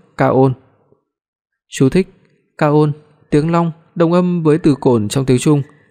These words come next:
nghĩa là lăn đi, cút đi. Nữ nhân nghe không hiểu, đọc theo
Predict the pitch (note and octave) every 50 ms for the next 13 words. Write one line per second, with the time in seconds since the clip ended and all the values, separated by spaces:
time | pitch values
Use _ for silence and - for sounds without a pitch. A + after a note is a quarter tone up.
0 | _ - F3 F#3+ G3 F3 D3+ C#3 C3 C3+ C#3 C3+ C3 C#3 C3+ A#2+ - _ _ _
1 | _ - F#3+ F#3+ D#3 D3+ C#3+ C3+ - - - - - - _ - - _ _ _
2 | _ _ _ _ _ _ _ _ _ D3 C#3+ C#3+ D#3+ D#3+ D#3 C#3+ C#3+ C3+ C3+ C#3
3 | C3+ - - C#3 C3+ C#3 C3+ A#2 G#2+ A2 - _ _ _ _ _ - - B2 -
4 | - D3 C#3+ D3 D3